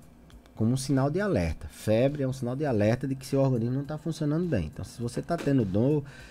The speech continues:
você pode até tentar conviver com a dor, mas a, tem alguma coisa causando aquela dor. Dor é um, um, um, um sinal de alerta que deve ser, é, tratado. Por falar em uma, uma diretora de rádio ali, é,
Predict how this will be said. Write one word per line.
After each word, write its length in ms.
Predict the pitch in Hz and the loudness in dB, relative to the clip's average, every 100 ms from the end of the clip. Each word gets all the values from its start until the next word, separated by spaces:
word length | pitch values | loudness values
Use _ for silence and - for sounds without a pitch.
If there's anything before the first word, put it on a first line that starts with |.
| - | -16
você 160 | - 123 | -4 -2
pode 260 | 135 143 143 | 2 4 4
até 560 | - - 143 156 156 - - - | 4 6 8 8 2 -2 -20 8
tentar 580 | 165 165 139 - 139 143 | 10 10 8 6 6 6
conviver 760 | - 156 170 143 95 87 78 76 - | 4 2 4 2 4 2 2 -4 -4
com 120 | 107 | 0
a 60 | 104 | 0
dor, 200 | 80 76 | -2 -2
mas 200 | 80 82 | -2 -2
a, 80 | 78 - - | -6 -6 2
tem 320 | 95 113 113 | 6 6 4
alguma 500 | 90 85 117 143 107 | 2 2 2 2 0
coisa 340 | - 107 113 | 0 0 0
causando 480 | - 107 87 90 98 - - | -2 -2 0 0 0 -4 -12
aquela 320 | 98 90 104 92 | -6 0 2 2
dor. 140 | 69 - - 73 | -2 -12 -12 -2
Dor 220 | 90 98 | 2 4
é 40 | |
um, 40 | 101 | 4
um, 600 | 87 90 82 80 82 73 78 73 69 69 - 78 | 2 2 0 0 -2 -4 -6 -8 -8 -12 -10 -6
um, 80 | |
um 40 | 85 | -4
sinal 500 | - 113 90 95 110 | -2 2 4 4 4
de 120 | 135 | 4
alerta 440 | 107 87 98 - | 2 2 0 -2
que 120 | 113 113 | -2 0
deve 300 | 87 98 98 | 4 2 2
ser, 340 | - 90 95 - - - - | 0 2 2 -4 -20 -20 -8
é, 160 | 80 80 - | -2 -2 0
tratado. 520 | 113 117 113 80 78 - - - - | 4 4 4 0 -2 -4 -16 -14 -6
Por 120 | 127 | 0
falar 400 | 139 107 101 104 | 4 4 6 6
em 80 | 104 | 6
uma, 220 | 98 85 | 4 4
uma 200 | 87 85 | 2 2
diretora 500 | 82 80 76 85 80 | 2 0 0 0 0
de 140 | 80 | 0
rádio 240 | 80 90 82 | 0 0 0
ali, 560 | 78 98 123 101 78 76 | 0 2 2 0 -2 -4
é, 260 | 76 71 | -4 -4